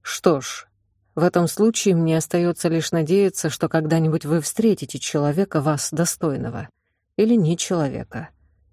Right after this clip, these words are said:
Астра пожала плечами. Встречать кого-то ей совершенно не хотелось. Наверное, она совсем повзрослела.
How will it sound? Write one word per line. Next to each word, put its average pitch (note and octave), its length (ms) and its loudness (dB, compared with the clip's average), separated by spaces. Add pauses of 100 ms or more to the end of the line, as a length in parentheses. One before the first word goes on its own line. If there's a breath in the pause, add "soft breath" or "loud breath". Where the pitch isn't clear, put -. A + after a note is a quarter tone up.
(500)
Астра F3+ 360 0
пожала F3+ 360 0
плечами. E3 680 -8 (640 soft breath)
Встречать A#3 600 -2
кого-то G#3+ 480 2
ей G3+ 260 2
совершенно G3+ 680 0
не C#3 160 -2
хотелось. - 760 -8 (120)
Наверное, B3 540 4
она A3+ 120 4
совсем A#3+ 440 -2
повзрослела. D#3 800 -4